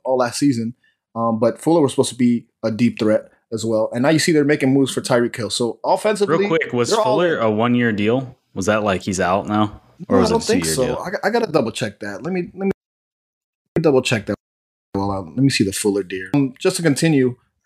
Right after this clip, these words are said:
Speaker 1: um, yeah, man, offensively, they're all in. I feel like, you know, um, it's gonna be interesting. Like I said, I think I said b-, a couple podcasts before when we were talking about, uh, the Mike, um,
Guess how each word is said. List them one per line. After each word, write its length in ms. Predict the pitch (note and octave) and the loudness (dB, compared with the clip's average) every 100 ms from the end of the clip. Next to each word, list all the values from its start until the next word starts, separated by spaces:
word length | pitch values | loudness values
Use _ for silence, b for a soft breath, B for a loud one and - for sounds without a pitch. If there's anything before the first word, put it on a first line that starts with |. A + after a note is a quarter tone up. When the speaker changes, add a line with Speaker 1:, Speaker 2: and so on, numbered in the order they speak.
| - | -6
Speaker 1:
um, 400 | C3 C3 B2 - - | 0 2 2 -2 -2
yeah, 220 | G#3+ E3 | 2 2
man, 220 | D3 D3+ D3+ | 2 2 0
offensively, 460 | F3 G#3+ G#3 G3 | 0 0 0 2
they're 160 | D3+ C#3 | 2 4
all 200 | D3 C#3 | 2 2
in. 300 | D3+ A3 - _ _ _ - | 0 -2 -10 _ _ _ -14
I 60 | B2 | -8
feel 200 | D3+ C3+ | -2 0
like, 400 | C3 A#2+ - - _ - | 0 -2 -10 -20 _ -12
you 140 | B2 | -10
know, 220 | A2+ G#2+ _ _ _ _ _ _ _ _ _ _ _ - | -10 -12 _ _ _ _ _ _ _ _ _ _ _ -4
um, 480 | B2+ B2+ A#2+ A#2 - _ _ - _ - | 0 2 2 -2 -6 _ _ -20 _ -4
it's 140 | D3 | 0
gonna 180 | G#3+ A#3 | 2 2
be 100 | F#3+ | 2
interesting. 380 | D#3+ C3+ C3 A#2 | 0 -2 -4 -2
Like 120 | C3 | -2
I 40 | |
said, 200 | B2+ C#3 C3+ | 0 -2 0
I 120 | D#3+ | -2
think 180 | F3 G#3+ | 0 0
I 40 | |
said 280 | G#3 G3+ C#3+ | 2 0 -2
b-, 80 | D3 | -8
a 120 | C#3+ C3+ | -8 -4
couple 240 | - C3 | -2 -2
podcasts 420 | E3 D3+ D3 C#3 | 2 0 0 -6
before 200 | A#2 C3+ | -4 -4
when 100 | A2+ | -4
we 20 | |
were 80 | A2 | -4
talking 260 | - A#2 A#2+ | -4 -4 2
about, 260 | A#2 G#2+ - _ - | 4 2 0 _ -20
uh, 180 | - G#2 | -14 -10
the 60 | A2 | 0
Mike, 240 | A#2+ A2+ - - | 2 2 -2 -8
um, 280 | A2 G#2 | -6 -6